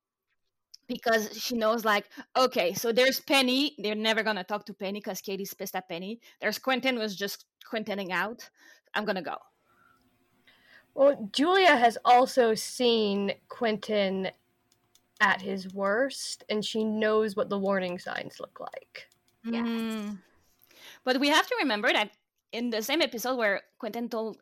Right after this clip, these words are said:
Speaker 1: Alice to go away, like, Julia gave her the finger. <laughs> Like, "Fuck you, I don't wanna <laughs> see you anymore." And now she's like, "Oh, wow, uh, thank you." I, like, she even said, "Good luck in your quest." Like, she's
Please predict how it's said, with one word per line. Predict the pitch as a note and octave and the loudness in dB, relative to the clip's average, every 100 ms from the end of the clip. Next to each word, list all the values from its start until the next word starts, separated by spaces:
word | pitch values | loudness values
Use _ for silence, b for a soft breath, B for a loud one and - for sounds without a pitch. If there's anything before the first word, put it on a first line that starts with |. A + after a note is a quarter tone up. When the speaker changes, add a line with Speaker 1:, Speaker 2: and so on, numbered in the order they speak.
| - | -2
Speaker 1:
Alice | G#3 A3 - | 0 -2 -6
to | G3+ | -8
go | G3 G#3 | -2 0
away, | G3 G3 A#3 D#4+ F#3 - _ _ _ _ _ _ _ _ _ _ A#3 | 0 0 0 0 -4 -10 _ _ _ _ _ _ _ _ _ _ -2
like, | A3+ | -2
Julia | G3 C#4+ A#4 D#4 | 0 2 2 2
gave | A3+ | 2
her | A#3 | 2
the | A3 | -2
finger. | - A3+ G#3 - A#3+ | -2 -4 -2 -2 -2
<laughs> | - - - C#4 | -4 -8 -8 -2
Like, | G4 C4+ | 4 4
"Fuck | - - D#4+ E4 C#4 | 4 0 0 2 0
you, | B3 D4+ | 0 2
I | G#3 | 2
don't | A#3 | 2
wanna | C#4 G4+ | 4 2
<laughs> | - | 2
see | - C#4+ | 2 2
you | B3+ - | 4 4
anymore." | C#4 C#4 C#4 A#3 C4+ F4+ - B B B D#4 | 4 4 2 2 2 2 0 B B B -6
And | - B3 B3 | 0 2 6
now | C4+ F#4 | 6 4
she's | F4+ C#4 A#3 G#3+ | 0 -4 -4 0
like, | A3+ A3+ B B - | 0 -2 B B -2
"Oh, | C4 D4 | 0 2
wow, | A3+ A3+ C4 C4+ A#3 | 2 4 6 4 2
uh, | A3 G3+ | 2 0
thank | - B3 B3+ - | 0 0 0 -2
you." | C4+ C#4 C#4+ | -2 0 2
I, | C4 A3+ - | 2 2 0
like, | A#3+ A#3+ B3+ | -2 -2 -4
she | - | -2
even | C#4 C#4 | -2 -2
said, | C#4 B3+ G3+ | -4 -6 0
"Good | C#4 B3 | 0 2
luck | C4 C4 | 2 0
in | B3+ | -2
your | A#3 G3+ | -4 -6
quest." | - C4 B3+ B3+ B3+ B3+ | -4 0 2 2 2 0
Like, | A3 G#3+ B B B B _ _ | 0 0 B B B B _ _
she's | - - C5 - | -6 0 2 0